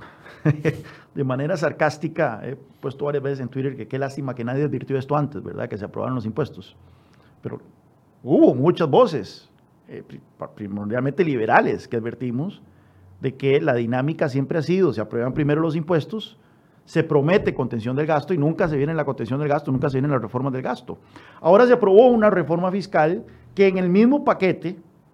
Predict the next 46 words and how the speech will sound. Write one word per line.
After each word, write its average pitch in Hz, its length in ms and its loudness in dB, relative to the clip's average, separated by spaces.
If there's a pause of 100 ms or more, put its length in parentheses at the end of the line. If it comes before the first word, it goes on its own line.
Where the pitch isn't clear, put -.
(720)
venían 170 440 0
medidas 151 280 0
de 165 80 -4
contención 131 400 -6
del 139 80 -4
gasto, 190 320 -6 (1080)
a 151 80 0
diferencia 147 500 2
de 165 60 6
otras 170 440 -2 (120)
reformas 147 360 -2
fiscales, 143 680 -2
entre 113 220 -12
comillas, 135 720 -8
anteriores. 110 600 -10
Por 107 140 -10
ejemplo, 120 220 -6
la, 127 200 -2
la 92 120 -10
que 98 120 -10
Laura 135 280 0
Chinchilla 151 500 -2
impulsó, 131 560 -4 (800)
eh, - 60 -20
con 107 140 -12
apoyo 113 280 -6
del 143 80 -4
pac, 165 300 0
incluso 113 420 -10
se 139 40 -4
aprobó 123 300 -4
en 147 80 -2
primer 123 280 -6
debate 123 340 -4
y - 20 -10
luego 110 240 -6
fue 120 140 -6
la 123 80 -4
Sala 127 220 -4
Constitucional 117 560 -10
la 135 60 -12
que 107 80 -10
se 98 60 -14
lo 98 120 -12
trajo 117 280 -8
abajo, 151 220 -6